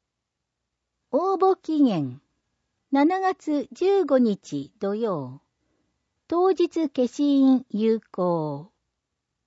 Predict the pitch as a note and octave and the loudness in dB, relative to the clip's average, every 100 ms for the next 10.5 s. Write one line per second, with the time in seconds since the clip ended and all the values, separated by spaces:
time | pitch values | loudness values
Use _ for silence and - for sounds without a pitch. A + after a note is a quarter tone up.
0 | _ _ _ _ _ _ _ _ _ _ | _ _ _ _ _ _ _ _ _ _
1 | _ - A3+ - F4+ - D#4 - C4+ B3 | _ -4 -4 -2 -4 -2 -4 -4 -4 -4
2 | A3 _ _ _ _ _ _ _ _ _ | -6 _ _ _ _ _ _ _ _ _
3 | C4 D#4+ G#4 G4+ G#4 G4+ F4+ F4+ F4+ C#4+ | -2 2 2 2 -2 -4 -2 0 2 2
4 | A3+ G3+ F#3 E3+ - C4 F#4 G#4 F4+ F4+ | 2 0 -2 -4 -4 -2 -2 -6 -6 -6
5 | C#4+ A#3 B3+ A#3+ F#3+ E3 _ - - - | -4 0 2 2 0 -6 _ -10 -8 -2
6 | F4 F#4+ - A#3+ G#3+ G3 A#3+ A3+ G3+ - | -2 -2 -2 -6 -6 -8 -4 -4 -4 -8
7 | D3+ C3 _ _ _ _ _ _ _ _ | -12 -12 _ _ _ _ _ _ _ _
8 | - C#4+ F4+ - G4+ F#4 G4+ - A#3+ F#3+ | -2 2 2 0 0 0 0 -6 -8 -8
9 | - _ _ B3 - G4 - D4+ D#4+ D4+ | -8 _ _ -8 -4 -6 -4 -4 -4 -4
10 | D4+ C4+ - A#3+ A3+ | -8 -10 -6 -6 -6